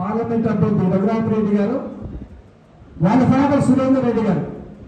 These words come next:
దాదాపు నాలుగు సార్లు ఎంపీగా, ఐదు సార్లు ఎమ్మెల్యేగా గెలుపొంది మన కూసు మంచి మన చేగొమ్మ గ్రామం వాస్తవమే. ఆయన బయట వ్యక్తి ఏమీ కాదు. వాళ్ళకున్న సంపదలో చాలా మట్టుకి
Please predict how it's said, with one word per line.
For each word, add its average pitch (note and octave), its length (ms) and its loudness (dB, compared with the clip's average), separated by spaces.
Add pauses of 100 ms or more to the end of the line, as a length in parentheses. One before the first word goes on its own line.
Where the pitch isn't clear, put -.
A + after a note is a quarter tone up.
దాదాపు B3 560 0
నాలుగు A3+ 320 2
సార్లు A#3 260 0
ఎంపీగా, - 380 0 (1000)
ఐదు B3+ 140 4 (120)
సార్లు C4 320 2
ఎమ్మెల్యేగా A#3+ 500 2 (640)
గెలుపొంది C4+ 560 2 (1300)
మన G3 100 0 (100)
కూసు C#4 320 2
మంచి C4+ 300 2
మన C4 100 2 (140)
చేగొమ్మ B3+ 360 0 (120)
గ్రామం A#3 340 -2
వాస్తవమే. A3 480 -2 (380)
ఆయన G3 180 -2 (100)
బయట G#3 300 -2
వ్యక్తి G#3 280 -2
ఏమీ G#3+ 200 0
కాదు. G3 220 -2 (580)
వాళ్ళకున్న B3+ 540 0 (160)
సంపదలో A#3+ 420 -2 (160)
చాలా B3+ 340 -2
మట్టుకి A3 380 -2